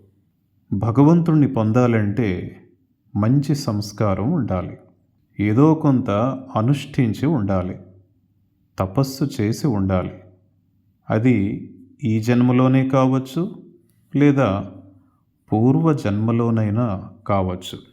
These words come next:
ద్రౌపది వస్త్రాపహరణ సమయంలో ఆర్తితో ఆమె ఎలుగెత్తి ప్రార్థించటం విని శ్రీకృష్ణుడు ఆమెకు దర్శనమిచ్చాడు. ఆమెతో, "నువ్వు ఎవరికైనా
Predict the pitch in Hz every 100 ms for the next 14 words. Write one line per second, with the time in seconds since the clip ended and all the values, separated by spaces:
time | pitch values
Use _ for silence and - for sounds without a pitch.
0 | _ _ _ _ _ - 113 123 131 156
1 | 160 147 151 151 - 113 104 - 123 127
2 | 131 127 117 110 98 95 - - 107 110
3 | 113 110 113 98 95 - - _ _ _
4 | _ _ - 110 135 - 127 - 90 92
5 | - - _ - 107 101 101 107 - -
6 | - - 104 107 139 - 156 143 110 107
7 | 117 120 113 104 113 92 92 110 110 90
8 | - - _ _ _ _ - 117 139 160
9 | 147 - 139 113 104 104 95 92 92 -
10 | 127 113 92 95 90 104 - _ _ _
11 | _ _ - 92 101 98 123 95 95 -
12 | - _ _ _ _ _ _ 120 127 123
13 | 110 131 104 101 131 - 135 131 135 139